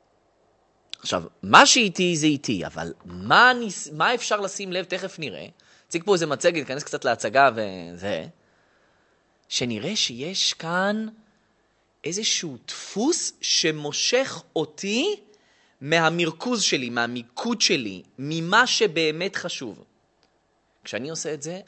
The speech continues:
אני מאבד הרבה אנרגיה. בכלליות זה התעסקות יתר עם מה שקרה, והיא היכולת להרפות. מילא אם זה תלוי בך, אז בסדר, טוב, צריך להתעסק עם זה ולעשות בירור.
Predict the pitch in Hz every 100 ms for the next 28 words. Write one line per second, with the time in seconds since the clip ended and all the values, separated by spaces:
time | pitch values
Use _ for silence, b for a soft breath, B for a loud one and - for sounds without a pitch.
0 | _ - 104 98 92 98 120 104 92 92
1 | 85 71 67 - _ _ _ _ _ _
2 | _ _ _ 120 - 139 123 123 175 170
3 | 131 120 - - - - - 101 101 -
4 | 117 170 170 196 165 120 131 143 - 131
5 | 117 104 80 - b b - 113 139 -
6 | 135 135 117 101 - 69 - _ _ _
7 | _ _ _ _ _ _ _ _ _ _
8 | 98 123 269 175 113 117 110 120 123 123
9 | 123 117 - 120 120 - - 466 466 110
10 | - 110 123 - 95 127 135 143 104 -
11 | 127 139 147 143 156 151 160 214